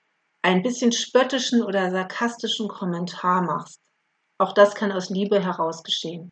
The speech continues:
und muss nicht negativ gemeint sein. Am besten macht man das über sich selber. Ich kann super über mich selber lachen. Und das hat damit nichts zu tun.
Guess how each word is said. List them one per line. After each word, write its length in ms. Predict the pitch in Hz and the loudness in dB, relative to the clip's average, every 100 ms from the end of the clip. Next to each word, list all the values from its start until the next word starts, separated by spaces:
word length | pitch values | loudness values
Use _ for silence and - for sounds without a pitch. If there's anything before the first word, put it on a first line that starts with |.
| - | -8
und 140 | 185 | -6
muss 220 | 185 185 190 | -2 -2 -2
nicht 180 | 180 | -2
negativ 540 | 185 190 185 175 180 - | 0 2 0 -2 -6 -4
gemeint 400 | 165 160 156 175 | -4 -2 -4 -4
sein. 280 | - 170 175 _ _ _ _ _ _ _ - | -10 -12 -12 _ _ _ _ _ _ _ -6
Am 100 | 170 | 0
besten 300 | 180 180 - | 2 2 0
macht 200 | 190 190 | 0 0
man 120 | 196 | -2
das 140 | 175 190 | -2 0
über 180 | 180 | -2
sich 160 | 170 175 | -2 -2
selber. 340 | 196 190 160 | 6 6 6
Ich 100 | - | -2
kann 200 | - 190 | -2 -2
super 320 | 185 202 180 180 | 0 0 0 -2
über 180 | 175 | -2
mich 200 | 160 156 | -4 -6
selber 280 | - 165 151 | -4 -2 -2
lachen. 360 | 170 - - 180 _ _ _ _ - _ _ _ _ _ _ _ _ _ _ _ _ _ _ _ _ | -4 -10 -12 -14 _ _ _ _ -20 _ _ _ _ _ _ _ _ _ _ _ _ _ _ _ _
Und 140 | 208 220 | 4 6
das 140 | 226 | 6
hat 160 | 240 240 | 4 6
damit 280 | 220 220 | 4 4
nichts 240 | 220 208 - | 0 -2 -4
zu 120 | 196 | -8
tun. 460 | - 190 165 160 | -4 -4 -4 -6